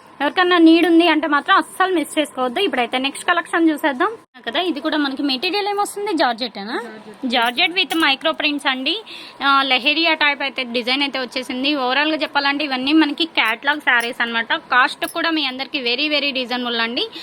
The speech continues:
Speaker 1: With టోజల్స్ కూడా వస్తాయి, టోజల్స్ కూడా కనిపిస్తున్నాయి కదా. అలాగే ప్రైస్ వచ్చేటప్పటికి ఫోర్ నైంటీ నైన్ అండి, షిప్పింగ్ ఎక్స్ట్రా. అలాగే బ్లౌజ్ వచ్చేసి వర్క్ బ్లౌజ్ టైప్ డిఫరెంట్గా వచ్చింది. రా సిల్క్ కదా బ్లౌజ్,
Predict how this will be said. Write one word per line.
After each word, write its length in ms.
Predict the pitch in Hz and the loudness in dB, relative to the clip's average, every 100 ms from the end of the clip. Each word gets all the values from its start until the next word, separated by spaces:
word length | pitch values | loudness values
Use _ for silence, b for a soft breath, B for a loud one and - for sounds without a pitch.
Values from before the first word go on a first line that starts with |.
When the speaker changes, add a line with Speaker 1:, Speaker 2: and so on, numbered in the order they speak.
| B - | B -8
Speaker 1:
With 180 | 320 339 | -6 -4
టోజల్స్ 460 | - 285 294 349 320 | -2 -2 0 -4 -4
కూడా 220 | 330 285 | -6 -6
వస్తాయి, 300 | 277 - 311 | -6 -6 -6
టోజల్స్ 380 | 294 254 277 262 | -6 -8 -10 -10
కూడా 160 | 285 | -12
కనిపిస్తున్నాయి 640 | 285 254 247 285 277 247 240 | -8 -10 -10 -14 -10 -10 -8
కదా. 240 | 247 427 - B B B B - | -6 -6 -8 B B B B -4
అలాగే 300 | 262 269 277 | 0 0 -2
ప్రైస్ 400 | 262 294 302 392 | 0 4 4 2
వచ్చేటప్పటికి 760 | 427 320 381 359 330 403 453 440 | -6 -2 -2 0 -2 2 2 2
ఫోర్ 300 | 349 339 370 | 2 2 4
నైంటీ 360 | 330 302 330 349 | 2 2 0 0
నైన్ 420 | 320 269 285 339 | 2 2 2 2
అండి, 280 | 330 320 415 | 2 2 0
షిప్పింగ్ 380 | 349 339 370 311 | -2 -2 0 0
ఎక్స్ట్రా. 320 | - - 403 | -2 2 4
అలాగే 340 | 359 285 294 | 4 2 -2
బ్లౌజ్ 500 | 254 294 311 415 453 | -2 2 2 0 -2
వచ్చేసి 340 | 320 359 453 311 | -2 -2 -2 2
వర్క్ 300 | 311 - 339 | 0 0 0
బ్లౌజ్ 280 | 427 392 | 2 2
టైప్ 300 | - 320 294 | -2 -4 -4
డిఫరెంట్గా 500 | 285 285 294 302 285 | -6 -4 -4 -2 -4
వచ్చింది. 300 | 247 - 285 | -4 -4 -4
రా 200 | 302 262 | 2 2
సిల్క్ 240 | 302 359 - | 2 -4 -4
కదా 160 | 214 294 | -4 -2
బ్లౌజ్, 320 | 294 262 | 0 0